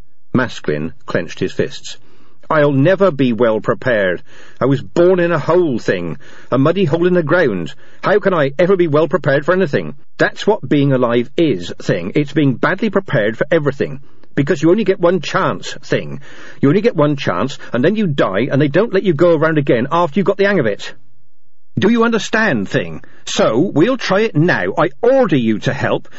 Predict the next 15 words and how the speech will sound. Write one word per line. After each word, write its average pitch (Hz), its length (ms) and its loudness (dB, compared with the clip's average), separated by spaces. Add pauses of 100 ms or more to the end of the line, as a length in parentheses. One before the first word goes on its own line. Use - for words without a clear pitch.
(140)
You're 143 140 4
a 131 140 2
machine, 170 380 0
and 156 180 2
you 151 100 6
must 151 420 2
do 143 240 4
what 190 220 2
you're 202 200 4
told." 127 500 -2 (800)
The 110 80 0
lights - 540 -4
formed 85 440 -4
a - 60 -4
spiral. 80 440 -4